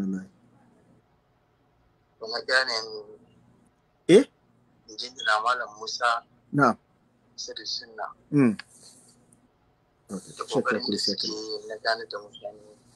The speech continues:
Speaker 2: tura su akan hanyar da ya dace.
Speaker 1: Na'am.
Speaker 2: Hanya na sunna Annabi Muhammad sallallahu
Speaker 1: Sallallahu alaihi wasallam. To, mun gode.
Speaker 2: Haka al-, ina, ina roƙo Allah Ubangiji ya ƙara ƙarfafa mishi gwiwa.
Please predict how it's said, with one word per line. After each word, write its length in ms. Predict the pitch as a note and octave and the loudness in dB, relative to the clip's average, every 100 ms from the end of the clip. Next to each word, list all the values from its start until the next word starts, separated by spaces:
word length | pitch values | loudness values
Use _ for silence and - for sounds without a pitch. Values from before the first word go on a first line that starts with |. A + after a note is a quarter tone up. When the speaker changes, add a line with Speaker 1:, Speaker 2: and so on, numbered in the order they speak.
| _ | _
Speaker 2:
tura 160 | A2+ G#2 G2 | -6 -4 -2
su 80 | G2 | -4
akan 240 | G2+ G#2 G#2+ | -6 -6 -6
hanyar 320 | G#2+ A2 G2+ | -8 -12 -20
da 80 | - | -10
ya 100 | G#2+ A2 | -6 -6
dace. 240 | - - - _ _ - _ | -4 -8 -10 _ _ -20 _
Speaker 1:
Na'am. 240 | B2+ A2+ F#2+ | 6 6 4
Speaker 2:
Hanya 240 | A2+ G#2+ | -4 -6
na 80 | G#2 | -6
sunna 320 | - A#2 G2 | -6 0 0
Annabi 240 | G#2+ A2 | 0 -12
Muhammad 240 | G#2 G2+ G#2+ - | -12 -10 -8 -8
sallallahu 240 | - G2+ | -6 4
Speaker 1:
Sallallahu 280 | C3 A2+ G#2 | 8 10 10
alaihi 80 | F#2+ - | 6 4
wasallam. 240 | F#2+ F2+ - - - - - _ _ _ _ _ _ _ _ _ _ _ - - _ _ _ - - - - - - _ _ _ _ _ - | 2 4 0 0 -8 -20 -20 _ _ _ _ _ _ _ _ _ _ _ -20 -20 _ _ _ -8 -8 -8 -8 -8 -16 _ _ _ _ _ 8
To, 120 | C3 | 10
mun 140 | B2 A2+ | 10 10
gode. 220 | A#2 G#2 | 6 6
Speaker 2:
Haka 260 | A#2 - A2 A#2 | 2 4 2 2
al-, 100 | A#2 - | 0 -16
ina, 120 | C3+ A#2+ - | -8 -8 -6
ina 120 | A#2 | -8
roƙo 180 | G#2 A#2 A#2 | -8 -4 -4
Allah 180 | B2 A2 | -2 -6
Ubangiji 380 | G#2+ A2+ - G#2+ | -6 -14 -14 -14
ya 60 | |
ƙara 220 | - A#2 A2 | -6 -4 -2
ƙarfafa 420 | A2 G#2+ A2 G#2+ | -4 -2 0 0
mishi 180 | - - | -2 -12
gwiwa. 440 | - A2 G#2 G2+ | -12 -2 0 0